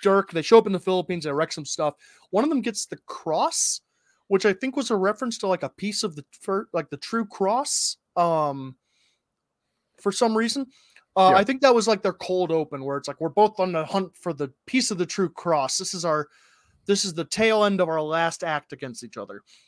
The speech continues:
Speaker 1: Uh, things are conflict heavy. They don't get along very well, and one of them, like,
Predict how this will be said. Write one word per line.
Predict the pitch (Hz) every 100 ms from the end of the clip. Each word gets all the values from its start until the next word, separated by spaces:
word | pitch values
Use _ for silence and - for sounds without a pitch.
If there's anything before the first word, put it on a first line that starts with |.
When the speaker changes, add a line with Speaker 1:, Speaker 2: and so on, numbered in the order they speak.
| _ -
Speaker 1:
Uh, | 185 175
things | 254 254
are | 233
conflict | 233 220 220
heavy. | 180 175
They | 165
don't | 170 180
get | 175
along | 156 143 147
very | 135 131
well, | 131 131 127
and | 131
one | 135
of |
them, | 131 127 123
like, | 120